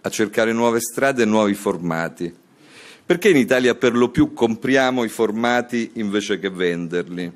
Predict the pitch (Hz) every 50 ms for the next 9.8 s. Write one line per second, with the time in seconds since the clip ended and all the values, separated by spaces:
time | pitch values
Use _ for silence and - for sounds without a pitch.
0 | - _ _ _ _ _ _ _ _ _ _ _ _ _ _ _ _ _ _ _
1 | _ - - 117 113 - 104 95 87 104 95 98 101 98 101 - 110 104 104 104
2 | 101 110 110 107 110 107 104 101 104 104 98 98 98 95 95 98 98 101 101 101
3 | 101 104 104 101 104 98 92 92 92 92 92 92 95 95 - - 98 92 92 95
4 | 104 101 92 87 80 78 - - - - - - - - - - 165 151 - -
5 | 135 127 127 123 - 147 139 - - 185 170 165 160 143 143 135 127 120 127 123
6 | - - 131 117 110 127 131 131 147 147 147 - 127 120 117 110 113 117 113 117
7 | - 120 117 - 135 135 127 110 113 107 107 107 113 110 - 127 120 117 110 110
8 | 107 98 98 98 95 95 98 90 87 - 104 101 104 104 95 - 107 107 104 -
9 | - 95 85 - 98 92 85 80 80 80 78 - _ - 90 85